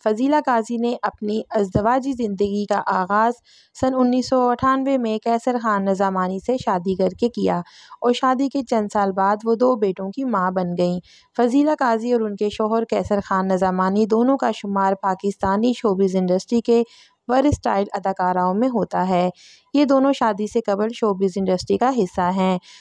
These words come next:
और उनकी पहली मुलाकात एक शूटिंग लोकेशन पर हुई थी और उसके बाद दोनों ने एक दूसरे को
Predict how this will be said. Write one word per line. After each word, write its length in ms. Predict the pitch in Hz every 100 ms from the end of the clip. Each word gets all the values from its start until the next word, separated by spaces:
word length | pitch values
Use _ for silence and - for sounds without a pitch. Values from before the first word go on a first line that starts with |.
| - 247
और 100 | 226
उनकी 240 | 226 247
पहली 340 | 262 262 269 269
मुलाकात 540 | 240 208 208 202 208
एक 120 | 226 -
शूटिंग 360 | 247 247 254
लोकेशन 460 | 226 - 180 - 190
पर 120 | 277
हुई 220 | 262 190 185
थी 260 | 196 190 202
और 100 | 233
उसके 280 | 226 262 247
बाद 220 | 240 233
दोनों 280 | 262 254 226
ने 140 | 208 208
एक 100 | 214
दूसरे 320 | 196 185 - 196
को 180 | 254